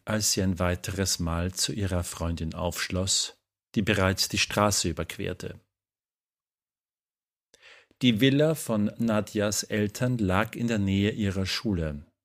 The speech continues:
Von dort fuhr Vanessa vier Stationen mit dem Bus. Sie war die einzige in der Klasse, deren Eltern kein eigenes Haus besaßen. Chihuahuas stammen aus Mexiko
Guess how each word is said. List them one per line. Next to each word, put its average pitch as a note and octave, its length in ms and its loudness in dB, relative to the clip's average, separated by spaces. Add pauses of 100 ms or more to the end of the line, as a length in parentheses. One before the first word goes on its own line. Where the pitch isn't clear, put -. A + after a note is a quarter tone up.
(360)
Von G2 300 0
dort G2 320 4
fuhr G#2+ 300 2
Vanessa G2 600 0
vier A#2 340 -2
Stationen G2 760 0
mit F2+ 240 -2
dem G#2 140 0
Bus. - 480 -6 (1800)
Sie A#2+ 200 0
war C3 120 6
die G#2+ 160 -2
einzige B2+ 460 -2
in B2 180 -4
der A2+ 140 0
Klasse, A2 580 -2
deren G#2 400 0
Eltern A#2 580 0
kein G#2 300 0
eigenes G2+ 580 -2
Haus A#2+ 300 -2
besaßen. - 720 -6 (2000)
Chihuahuas G#2+ 800 2
stammen G2 400 0
aus F#2+ 240 -2
Mexiko - 840 -4